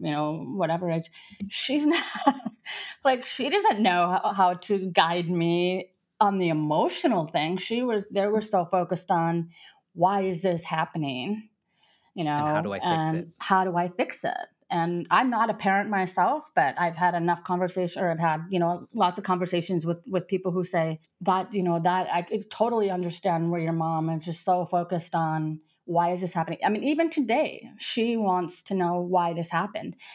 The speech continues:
Speaker 1: And I have let that go even before all this started happening, probably around the time I turned thirty. I was just like,
Speaker 2: It happened.
Speaker 1: "We don't know. It's, yeah, it happened. And what's the point?" And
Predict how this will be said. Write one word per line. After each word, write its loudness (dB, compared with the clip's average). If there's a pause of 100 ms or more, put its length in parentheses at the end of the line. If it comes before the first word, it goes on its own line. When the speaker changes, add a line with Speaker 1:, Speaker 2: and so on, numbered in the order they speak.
(160)
Speaker 1:
And 4
I 0
have 4
let 2
that 2
go 0
even 2
before 2
all 2
this -2
started 0
happening, -6
probably 2
around 2
the 0
time 0
I 2
turned 0 (120)
thirty. 0 (580)
I 4
was -2
just -8
like, 0 (580)
Speaker 2:
It -8
happened. -4 (120)
Speaker 1:
"We -2
don't 0
know. -2
It's, 0
yeah, 0
it -4
happened. -2
And 0
what's 0
the -20
point?" -2 (520)
And 2